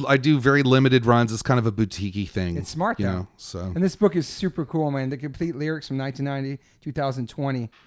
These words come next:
Speaker 2: Um, this is really cool, man.
Speaker 1: Awesome.
Speaker 2: And you can get this anywhere, right? This book's out now, right?
Speaker 1: It's out now. Uh, it is a limited edition of a thousand, and, uh, the stock is running low, but there
Speaker 2: Woo!
Speaker 1: still are copies, so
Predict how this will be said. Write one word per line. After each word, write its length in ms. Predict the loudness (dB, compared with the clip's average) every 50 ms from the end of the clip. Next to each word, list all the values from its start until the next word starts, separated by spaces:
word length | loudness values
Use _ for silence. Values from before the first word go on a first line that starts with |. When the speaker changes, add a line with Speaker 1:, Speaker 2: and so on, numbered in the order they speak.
| _ _ _ _ _ _
Speaker 2:
Um, 480 | -8 -6 -4 -4 -4 -4 -4 -6 -8 -10 -12 _ _ _ _ _ _ _ _ _ _ _ _ _ _ -12
this 100 | -10 -8
is 140 | -8 -6 -6
really 220 | -4 -4 -4 -6
cool, 180 | -8 -10 -12 -12
man. 320 | -12 -12 -14 -16 -18 -20 -20 _ _ _ _ _ _ _ _ _ -4
Speaker 1:
Awesome. 360 | -4 -2 -2 -2 -4 -4 -4
Speaker 2:
And 80 | -4 -6
you 80 | -6
can 80 | -8 -6
get 140 | -6 -4 -4
this 140 | -4 -2 -2
anywhere, 280 | -2 -2 -2 -2 -4 -6
right? 140 | -6 -6
This 100 | -8 -8
book's 220 | -10 -10 -10 -8 -8
out 160 | -8 -8 -6
now, 200 | -6 -6 -6 -6
right? 220 | -6 -6 -8 -10 -12 -14 -20 _ _
Speaker 1:
It's 140 | -2 2 4
out 180 | 4 4 4 4
now. 480 | 4 4 6 6 6 6 4 2 2 2
Uh, 240 | 2 4 4 4 4
it 160 | 4 4 6
is 160 | 6 4 4 4
a 40 |
limited 380 | 4 4 4 4 4 2 2 0
edition 400 | 0 0 0 -2 -2 0 -2 -2
of 80 | -2 -2
a 60 | -2
thousand, 680 | -2 -2 0 0 0 0 0 0 0 0 0 -2 -2
and, 380 | -2 -2 0 2 2 0 0 -2
uh, 140 | -6 -8 -6
the 120 | -6 -4
stock 460 | -4 -4 -4 -2 -2 -2 -2 -2 -2
is 360 | -2 -2 -2 -4 -6 -8 -10 -12 -14 -10
running 340 | -4 -2 -2 0 0 -2 -2
low, 380 | -2 -2 0 0 0 -2 -2 -2
but 200 | 0 2 4 6
there 100 | 8 10
Speaker 2:
Woo! 200 | 12 12 12 12
Speaker 1:
still 240 | 12 10 8 6 6
are 200 | 6 6 4 4
copies, 520 | 4 4 4 4 4 4 2 0 0 0 -2
so 500 | -2 0 0 2 4 4 4 2 0